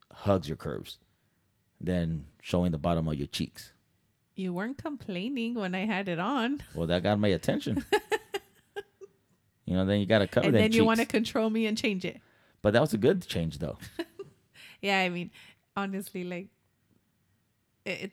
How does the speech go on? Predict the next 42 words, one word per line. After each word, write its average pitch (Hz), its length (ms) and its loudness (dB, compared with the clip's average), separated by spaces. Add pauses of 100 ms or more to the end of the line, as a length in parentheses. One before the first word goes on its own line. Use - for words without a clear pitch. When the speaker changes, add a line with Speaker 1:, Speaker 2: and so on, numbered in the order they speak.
(140)
Speaker 2:
I 185 80 -2
did 180 180 -6
it 175 120 -8
for 175 100 -8
myself, 185 400 -8
too. 196 140 -8
<laughs> 233 60 -2
Like, - 160 -6
when 277 160 2
I 196 80 -2
would 196 140 -6
look 208 220 -4
back 190 240 -6
at 196 140 -6
pictures, 208 400 -10
and 202 80 -10
I'm 190 80 -10
like, 185 140 -12 (100)
"What 214 240 -12 (160)
the - 100 -10
Speaker 1:
Uh, 214 120 -8 (140)
Speaker 2:
heck - 280 -6
Speaker 1:
yeah, - 180 0
Speaker 2:
was - 120 -2
I - 100 -2
Speaker 1:
see? 113 160 4
Speaker 2:
thinking?" - 640 -10 (400)
Speaker 1:
Back 92 200 0
in 98 100 2
those 92 180 2
hoochie 117 360 2
days, 101 300 8
Speaker 2:
<laughs> 90 300 -2
Speaker 1:
back, 92 180 2
Speaker 2:
No. 85 60 0
Speaker 1:
like, 92 240 0
in, 90 120 0
uh, 78 280 -2 (240)
Speaker 2:
That 202 60 -8
was 196 120 -8
not 196 180 -10
me. 165 200 -12